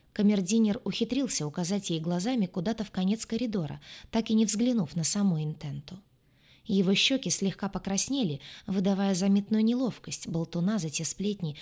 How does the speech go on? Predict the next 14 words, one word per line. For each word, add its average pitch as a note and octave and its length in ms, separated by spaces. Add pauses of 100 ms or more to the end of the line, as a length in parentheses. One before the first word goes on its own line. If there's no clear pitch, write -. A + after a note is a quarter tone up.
(140)
что - 220
он F3+ 120
усердно F3 460
распространял D#3 720
весь F3+ 240
день. C#3 280 (720)
Переведя F3+ 380
взгляд F3 400
туда, F#3 280
куда E3+ 300
указывал E3+ 500
Афрон, A#3 400 (280)
она E3 200
сглотнула. F3+ 720